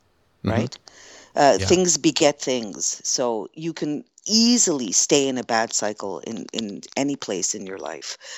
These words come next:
Speaker 2: I often see it mostly in relationships related to partners.
Speaker 1: Mm-hmm.
Speaker 2: But once you get the cycle shifted, even one tiny bit,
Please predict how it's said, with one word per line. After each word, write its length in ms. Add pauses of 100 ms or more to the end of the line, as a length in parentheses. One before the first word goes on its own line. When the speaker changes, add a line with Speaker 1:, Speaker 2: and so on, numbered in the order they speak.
Speaker 2:
I 120
often 340
see 240
it 200
mostly 720
in 120
relationships 800
related 400
to 120
partners. 600 (220)
Speaker 1:
Mm-hmm. 300 (200)
Speaker 2:
But 120
once 420
you 100
get 360 (120)
the 100
cycle 640
shifted, 720 (100)
even 420
one 300
tiny 720
bit, 440